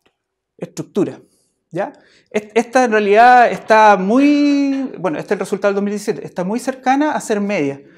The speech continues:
Ahora, el instrumento yo lo puedo tabular y entender que la relación puede ser negativa, media, positiva, ¿cierto? O un, y una categoría más que es como de excelencia,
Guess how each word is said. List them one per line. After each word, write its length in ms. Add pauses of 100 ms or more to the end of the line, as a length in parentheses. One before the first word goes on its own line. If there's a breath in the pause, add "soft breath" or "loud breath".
(320 loud breath)
Ahora, 260
el 120
instrumento 460
yo 100
lo 120
puedo 260
tabular 440
y 100
entender 580
que 180
la 220
relación 400
puede 180
ser 140
negativa, 440
media, 540 (180 soft breath)
positiva, 640
¿cierto? 560 (380 soft breath)
O 100
un, 180
y 120
una 140
categoría 460
más 220
que 120
es 60
como 240
de 100
excelencia, 640